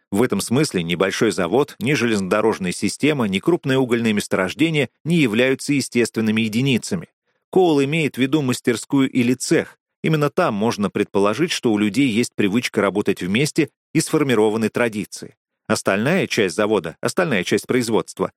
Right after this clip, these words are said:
это логически выводимая среда. Все видят и почти все признают, что самоуправление в чисто внутренних делах цеха —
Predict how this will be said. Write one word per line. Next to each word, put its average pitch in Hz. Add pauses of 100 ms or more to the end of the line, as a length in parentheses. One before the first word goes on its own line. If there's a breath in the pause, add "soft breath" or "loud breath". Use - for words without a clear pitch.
(140)
это 185
логически 131
выводимая 101
среда. 95 (460)
Все 202
видят 185
и -
почти -
все 139
признают, 123
что -
самоуправление 123
в -
чисто 117
внутренних 95
делах 104
цеха — 202